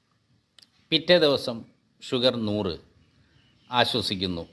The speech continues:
"എൻ്റെ ഷുഗർ മാറി." രണ്ട് ദിവസം കഴിഞ്ഞ് ചെക്ക് ചെയ്യുമ്പോൾ ആ ഷുഗർ നാനൂറ്.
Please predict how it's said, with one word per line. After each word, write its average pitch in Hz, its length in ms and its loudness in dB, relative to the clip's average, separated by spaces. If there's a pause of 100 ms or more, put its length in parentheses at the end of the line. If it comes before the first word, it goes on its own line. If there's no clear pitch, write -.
(100)
"എൻ്റെ 110 220 -6
ഷുഗർ 104 340 -2
മാറി." 85 360 -4 (840)
രണ്ട് 175 280 6
ദിവസം 170 360 4
കഴിഞ്ഞ് 147 260 -4
ചെക്ക് 127 240 -4
ചെയ്യുമ്പോൾ 117 500 -6 (560)
ആ 135 140 4
ഷുഗർ 127 380 2
നാനൂറ്. 104 580 -2